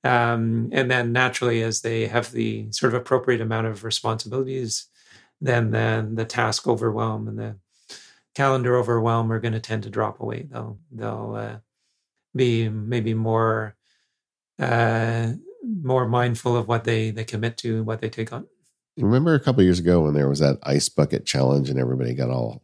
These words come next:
Speaker 2: you know, into the pouring ice buckets over their head? I, I, I don't even remember what it was for, but it was, like, a thing on social
Speaker 1: Oh, yeah,
Speaker 2: media.
Speaker 1: right around the start of the pandemic, I think, wasn't it?
Speaker 2: Yeah, yeah.
Speaker 1: Yeah.
Speaker 2: I,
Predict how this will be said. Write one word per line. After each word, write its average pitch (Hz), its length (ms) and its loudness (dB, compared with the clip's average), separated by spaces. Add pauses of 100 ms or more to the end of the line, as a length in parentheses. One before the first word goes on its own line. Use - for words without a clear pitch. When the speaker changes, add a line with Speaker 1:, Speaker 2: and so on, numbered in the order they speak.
Speaker 2:
you 69 140 2
know, 58 220 2
into 69 360 4
the 62 160 0 (220)
pouring 73 360 4
ice 71 220 4
buckets 67 360 0
over 71 120 6
their 69 120 6
head? 71 320 4 (920)
I, - 120 2
I, 143 300 2
I 151 40 2
don't 143 100 6
even 90 120 6
remember 87 280 6
what 73 120 4
it 62 40 0
was - 160 0
for, 65 360 4
but 76 100 4
it 90 40 6
was, 92 120 6
like, 90 160 4
a 78 100 4
thing 58 500 2 (220)
on 71 280 2
social 76 300 4
Speaker 1:
Oh, 135 40 6
yeah, 131 120 8
Speaker 2:
media. 127 100 2
Speaker 1:
right 127 200 4
around 127 200 2
the 120 80 -2
start 123 240 2
of 120 60 -2
the 113 100 -4
pandemic, 127 460 -4
I 143 40 -8
think, 143 200 -10
wasn't 87 200 2
it? 85 40 6
Speaker 2:
Yeah, 85 260 4 (260)
yeah. 78 160 4
Speaker 1:
Yeah. 90 180 4
Speaker 2:
I, 110 220 4